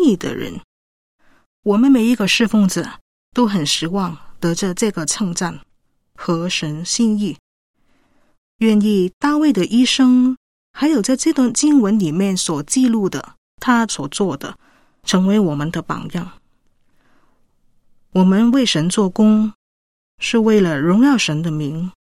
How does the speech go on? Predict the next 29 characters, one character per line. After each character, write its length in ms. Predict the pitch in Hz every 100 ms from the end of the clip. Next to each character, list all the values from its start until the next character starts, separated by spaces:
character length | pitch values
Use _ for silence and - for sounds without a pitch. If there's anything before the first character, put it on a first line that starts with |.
| _ _ _ -
合 220 | - 170
乎 180 | 180 156
他 220 | 180 208
的 100 | 185
心 340 | 147 - 214 185
意。 160 | 190 - _ _ _ _ _ _ _ - -
神 220 | - 285
也 140 | 349 220
应 200 | 277 311
许 400 | - 175 147 - - - -
与 100 | -
我 160 | 190 190
们 200 | 147 156
同 240 | - 147
在， 260 | 165 165 147 - - - - _ _
无 140 | - 240
论 200 | 330 269
环 240 | 202 180
境 160 | 214 269
是 160 | 277
怎 140 | 240 139
么 120 | 156
样， 300 | 180 170 175 - _ _ _ -
他 300 | - 233 233
与 180 | 196 185
我 240 | 208 175 139
们 160 | 143
同 240 | 165 151 151
在。 240 | 175 151